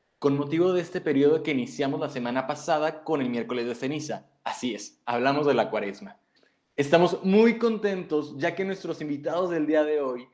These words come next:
nos recuerdan la trascendencia del ser isic, que no queda únicamente du-, durante un periodo escolar,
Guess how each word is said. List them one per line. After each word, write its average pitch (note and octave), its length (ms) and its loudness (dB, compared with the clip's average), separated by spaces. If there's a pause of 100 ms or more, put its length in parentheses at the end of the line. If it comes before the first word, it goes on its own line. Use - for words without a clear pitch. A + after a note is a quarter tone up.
(260)
nos D3 220 -8
recuerdan E3 500 -6
la F3+ 140 -6
trascendencia D3+ 720 -6
del C3+ 160 -6
ser B2 220 -8
isic, G#2 280 -14 (440)
que E3 120 -4
no F#3+ 140 -6
queda F#3+ 360 0
únicamente G3 680 -4
du-, D3+ 260 0
durante C#3 440 -4
un C#3 120 -4
periodo C3+ 300 0
escolar, A#2 460 -8